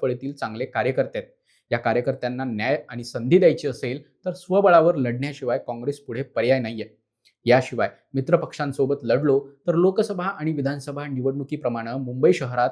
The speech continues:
काँग्रेसला दुर्लक्षित केलं जाण्याचा धोका आहे, असं स्थानिक नेत्यांना वाटतं. त्यामुळे देखील काँग्रेस स्वबळावर लढण्याचा नारा देतेय. काँग्रेस स्वबळावर लढण्याची शक्यता असण्याचं अजून एक महत्त्वाचं कारण म्हणजे मनसे.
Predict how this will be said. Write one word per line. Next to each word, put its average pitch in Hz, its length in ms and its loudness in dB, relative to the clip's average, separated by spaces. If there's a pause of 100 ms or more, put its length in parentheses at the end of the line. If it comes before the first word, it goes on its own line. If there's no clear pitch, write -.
(100)
काँग्रेसला 123 460 -6
दुर्लक्षित 143 540 -4
केलं 139 260 0
जाण्याचा 117 380 -8
धोका 123 280 0
आहे, - 100 2 (320)
असं 127 280 6 (260)
स्थानिक 196 460 0
नेत्यांना 131 320 0
वाटतं. 110 360 -4 (460)
त्यामुळे 151 320 6
देखील 147 320 0
काँग्रेस 120 440 -4
स्वबळावर 143 400 0
लढण्याचा 117 460 -6
नारा 123 260 0
देतेय. 113 280 -4 (680)
काँग्रेस 208 380 8
स्वबळावर 196 440 2
लढण्याची 151 480 -2
शक्यता 143 440 -4
असण्याचं 135 500 -4
अजून 135 200 0
एक 139 140 -4
महत्त्वाचं 170 420 -2
कारण 131 260 2
म्हणजे 123 320 -2
मनसे. 120 540 -8